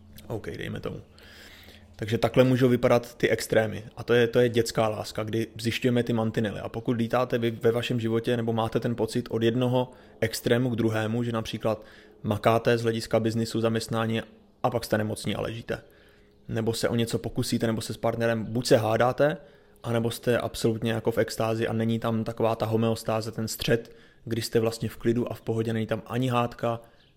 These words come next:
ani ten, ani to přehnané štěstí. A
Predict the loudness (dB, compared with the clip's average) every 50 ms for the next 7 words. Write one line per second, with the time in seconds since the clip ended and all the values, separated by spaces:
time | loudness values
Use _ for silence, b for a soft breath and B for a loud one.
0 | _ _ -4 -2 0 0 -2 0 -2 0 0 0 0 0 -2 -4 -6 -10 -18 -20
1 | -20 -12 -6 -4 -4 -2 -2 -2 -2 -2 -2 0 0 2 2 0 0 0 -2 -2
2 | -4 -4 -10 -14 -18 -20 -20 _ _ _ _ _ _ _ _ _ _ _ _ _
3 | _ _ _ -20 B B B B B B B B B _ -12 -10 -8 -8 -8 -8